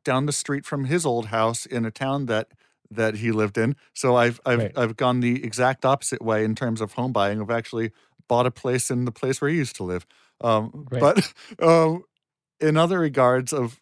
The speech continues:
Speaker 1: trying to take the steps to not let your life fall apart by coasting when you have success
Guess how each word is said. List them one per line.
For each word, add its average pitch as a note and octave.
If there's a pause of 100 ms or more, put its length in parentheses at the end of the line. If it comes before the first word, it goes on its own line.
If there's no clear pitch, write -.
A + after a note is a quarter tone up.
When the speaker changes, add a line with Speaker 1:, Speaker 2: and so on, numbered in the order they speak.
(120)
Speaker 1:
trying C3
to B2
take C3 (200)
the B2+
steps -
to -
not A2
let G#2
your G2+ (460)
life A#2
fall A2
apart A2 (680)
by G#2+
coasting G#2
when G2+
you G2
have G2
success G2